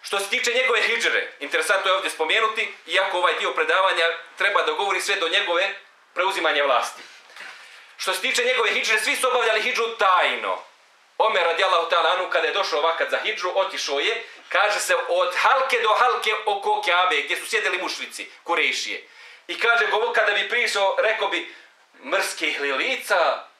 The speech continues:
Tako bi počeo razgovor. „Odvratnih li lica?” Još i provocira. Pa kaže, Samo da znate, ko hoće da mu majka ostane uplakana i da mu žena bude udovica, ja sutra obavljam hidžru. Tim i tim putem, to i taj vakat.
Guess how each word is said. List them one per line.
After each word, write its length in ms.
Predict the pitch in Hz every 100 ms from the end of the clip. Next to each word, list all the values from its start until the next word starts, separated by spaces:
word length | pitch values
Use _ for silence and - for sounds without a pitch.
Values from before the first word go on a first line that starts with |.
| _
Tako 240 | - 247 262
bi 140 | 247
počeo 260 | 240 240 196
razgovor. 340 | 170 127 110 -
„Odvratnih 600 | 165 247 190 160 156 151 147
li 120 | 143
lica?” 420 | 254 285 - 185
Još 200 | 170 -
i 100 | 202
provocira. 640 | 196 311 320 220 139 - - - - - - _ -
Pa 180 | 170 185
kaže, 280 | 196 190
Samo 220 | 190 214 202
da 120 | 175
znate, 380 | 156 123 - 92 - _ _ - - - -
ko 140 | 208
hoće 260 | 214 208 202
da 80 | 202
mu 100 | 202
majka 360 | 202 185 185
ostane 260 | 185 180 170
uplakana 440 | - 107 - 92 - -
i 80 | 175
da 120 | 190
mu 100 | 190
žena 340 | 190 214 185
bude 160 | 214 208
udovica, 480 | 202 175 135 - - - - - -
ja 240 | 175 175
sutra 260 | 185 170 160
obavljam 320 | 151 135 120
hidžru. 260 | 117 - - _ - - - -
Tim 240 | 233 247
i 140 | 247 240
tim 220 | 220 202
putem, 420 | 262 285 240 226 -
to 140 | 220
i 100 | 196
taj 180 | 190 156
vakat. 280 | - -